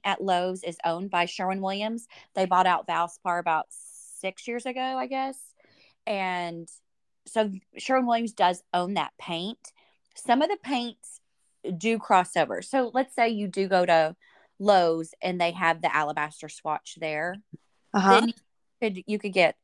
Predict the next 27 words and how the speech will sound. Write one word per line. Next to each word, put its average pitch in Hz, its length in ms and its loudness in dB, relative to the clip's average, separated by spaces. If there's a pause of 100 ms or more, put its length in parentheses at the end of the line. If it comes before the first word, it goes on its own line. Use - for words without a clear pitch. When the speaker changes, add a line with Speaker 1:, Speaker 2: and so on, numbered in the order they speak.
Speaker 1:
alabaster 160 560 2
at 160 220 0
Lowe's 143 540 -6 (360)
in 185 160 0
that 170 160 -2
particular 165 420 -10
product. - 500 -8 (520)
But 180 380 0 (320)
if 180 220 -2
you 190 400 -2
are, 165 500 4
you 165 160 -8
don't 170 300 2
do 175 160 0
it 165 80 4
at 160 120 0
Home 156 160 -6
Depot, 151 560 -6 (400)
Speaker 2:
Okay. 175 80 0
Speaker 1:
because 170 440 2 (840)
Home 226 240 2
Depot 220 600 4 (240)
and 214 240 0
Benjamin 214 360 -2
Moore, 208 460 -2 (360)
Kelly 208 260 -2
Moore, 220 500 -2